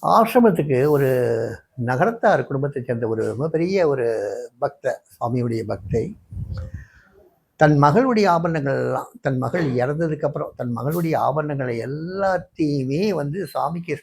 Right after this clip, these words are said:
சமர்ப்பிக்கணும், சுவாமி ஆசிரமம் கெட்டதுக்காக அந்த நகைகளை பயன்படுத்திக்கலாங்கிற மாதிரி சொல்லி சாமிகிட்ட உத்தரவு கேட்குறாங்க.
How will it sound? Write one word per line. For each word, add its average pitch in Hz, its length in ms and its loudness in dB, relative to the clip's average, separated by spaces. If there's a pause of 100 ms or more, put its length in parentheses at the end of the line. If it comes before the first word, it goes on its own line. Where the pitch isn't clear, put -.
சமர்ப்பிக்கணும், 127 680 -8 (640)
சுவாமி 190 420 4
ஆசிரமம் 185 560 2
கெட்டதுக்காக 165 1080 2 (880)
அந்த 190 220 6
நகைகளை 175 460 4
பயன்படுத்திக்கலாங்கிற 139 1300 -2
மாதிரி 143 460 -6 (920)
சொல்லி 156 640 4
சாமிகிட்ட 135 300 4
உத்தரவு 135 380 2
கேட்குறாங்க. 107 520 -2